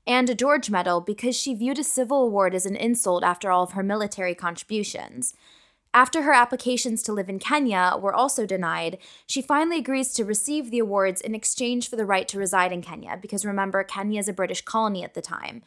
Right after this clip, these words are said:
She also received the nineteen thirty-nine to nineteen forty-five War Medal, the Crown Stars for Service in Africa, Italy, France, and Germany, the nineteen thirty-five to nineteen forty-five Star, the Croix de Guerre with one star,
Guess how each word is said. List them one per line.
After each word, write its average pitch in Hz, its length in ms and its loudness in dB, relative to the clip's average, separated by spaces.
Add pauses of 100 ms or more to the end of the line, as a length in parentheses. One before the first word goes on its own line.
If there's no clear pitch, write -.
(640)
She 330 160 -2
also 330 260 4
received 330 320 0
the 262 80 0
nineteen 240 380 0
thirty-nine 220 540 0
to 214 100 -4
nineteen 214 340 -2
forty-five 202 540 -2
War 294 180 2
Medal, 175 480 0 (300)
the 254 80 -2
Crown 302 340 6
Stars 247 420 4
for 226 140 -2
Service 233 460 0
in 190 100 -2
Africa, 233 720 2
Italy, 220 420 0
France, 220 520 -2
and 208 200 0
Germany, 196 560 -2 (300)
the 240 80 0
nineteen 269 360 2
thirty-five 226 580 2
to 226 120 -4
nineteen 214 320 0
forty-five 190 540 -2
Star, 247 520 6 (220)
the 240 80 -4
Croix 226 240 4
de 208 100 0
Guerre 262 360 2
with 202 240 -4
one 240 200 2
star, 208 520 4